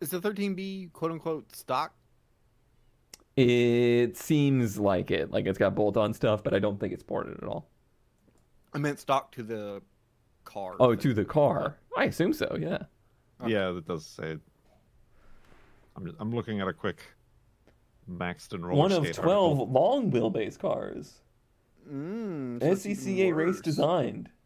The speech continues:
Speaker 2: Fully adjustable suspension. Two hundred number tubular space frame.
Speaker 1: Sixteen hundred and eighty hashtags.
Speaker 2: Yep.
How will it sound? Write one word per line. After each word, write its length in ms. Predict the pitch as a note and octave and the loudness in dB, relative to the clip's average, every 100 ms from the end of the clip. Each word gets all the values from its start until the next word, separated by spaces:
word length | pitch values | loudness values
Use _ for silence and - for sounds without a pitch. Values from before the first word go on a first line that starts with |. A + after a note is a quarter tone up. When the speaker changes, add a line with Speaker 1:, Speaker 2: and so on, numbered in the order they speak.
| _ | _
Speaker 2:
Fully 340 | - G#3 G#3 | 0 2 4
adjustable 480 | B2 A#2 C#3 D3 E3+ | 2 2 -2 -2 -6
suspension. 760 | F3 F3 G3 A3 A3+ - - - _ _ _ _ _ _ - | -6 -4 -4 -4 -6 -10 -12 -18 _ _ _ _ _ _ -8
Two 160 | A3 G#3 | -2 0
hundred 420 | A#3+ A#3 C#3 A2 | 2 4 2 4
number 280 | A2 B2 C#3+ | 0 2 0
tubular 460 | - E3+ E3+ F3+ | 0 0 2 0
space 380 | D#3 - F#3+ - | -2 -2 -2 -4
frame. 360 | - - F#3 - _ _ - - - - - | -10 -12 -14 -18 _ _ -20 -20 -20 -20 -20
Speaker 1:
Sixteen 560 | - C3+ - - E3+ | -18 -18 -14 -10 -8
hundred 380 | D#3+ F3+ F3+ G3 | -8 -8 -8 -6
and 100 | F#3+ - A#2+ | -8 -10 -14
eighty 600 | F3 F#3+ G3+ G3+ G3+ G3 - _ _ _ | -12 -12 -12 -10 -10 -12 -20 _ _ _
hashtags. 720 | D4+ F4 - E3+ E3 D#3+ - - _ _ _ - | -10 -10 -8 -6 -6 -10 -18 -20 _ _ _ -6
Speaker 2:
Yep. 300 | C#3 E3+ | -2 -2